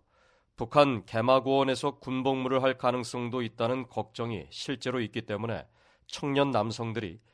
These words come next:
통일에 적극적인 매개자로 나서진 않을 것 같다는 지적입니다. 이에 대해 원로들은 청년들의 이런 문제가 분단과 많이 연관돼 있다는 견해를 밝혔습니다. 백낙청 서울대 명예교수는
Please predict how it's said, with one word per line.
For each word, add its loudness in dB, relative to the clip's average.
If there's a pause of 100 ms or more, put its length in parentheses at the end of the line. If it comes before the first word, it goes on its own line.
(220)
통일에 0
적극적인 -6
매개자로 0
나서진 -4 (140)
않을 -6
것 -6
같다는 -6
지적입니다. -12 (720)
이에 2
대해 6
원로들은 2 (380)
청년들의 2
이런 0
문제가 -4 (300)
분단과 0 (100)
많이 0
연관돼 -2
있다는 -4
견해를 -6
밝혔습니다. -10 (680)
백낙청 2
서울대 0
명예교수는 -4